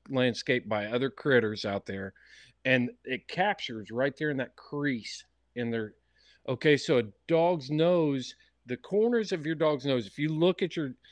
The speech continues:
they will have moisture in the corner of their nose right there. Because as a dog,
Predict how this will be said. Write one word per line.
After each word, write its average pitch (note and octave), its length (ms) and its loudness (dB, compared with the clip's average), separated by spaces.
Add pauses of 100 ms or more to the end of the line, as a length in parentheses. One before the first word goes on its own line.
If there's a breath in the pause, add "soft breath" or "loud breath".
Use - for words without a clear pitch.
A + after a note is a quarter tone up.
(160 soft breath)
they C#3+ 180 6
will F#3 180 4
have D#3 200 0
moisture C3+ 680 -2
in A#2 140 -2
the A2+ 80 -2
corner C3 360 -4
of A#2+ 60 -4
their A#2 140 0
nose A2+ 320 0
right G2+ 220 -2
there. G#2 280 -14 (480)
Because C3+ 380 0 (160)
as D#3+ 640 2 (140)
a B2 80 -2
dog, C#3 640 2